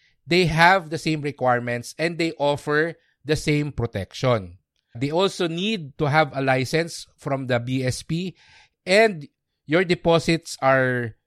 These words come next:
protected up to five hundred thousand pesos by the P D I C. Ang nakikita ko lang na problem pagdating sa digital banks,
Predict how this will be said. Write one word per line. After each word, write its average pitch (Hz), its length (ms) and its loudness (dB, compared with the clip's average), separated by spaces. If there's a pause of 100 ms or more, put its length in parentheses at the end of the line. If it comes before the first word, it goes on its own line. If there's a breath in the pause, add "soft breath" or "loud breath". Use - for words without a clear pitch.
(200)
protected 151 720 2
up 208 240 4
to 220 80 2
five 175 240 2
hundred 147 400 -2
thousand 131 480 0
pesos 117 480 -4
by 160 240 2
the 151 160 -4
P 127 160 -6
D 113 160 -6
I 92 240 -10
C. 92 400 -10 (960 soft breath)
Ang 185 320 4
nakikita 226 480 -2
ko 220 80 0
lang 202 240 2
na 170 240 0
problem 170 640 4
pagdating 160 400 -2
sa 143 400 4 (240 loud breath)
digital 151 560 -4
banks, 120 640 2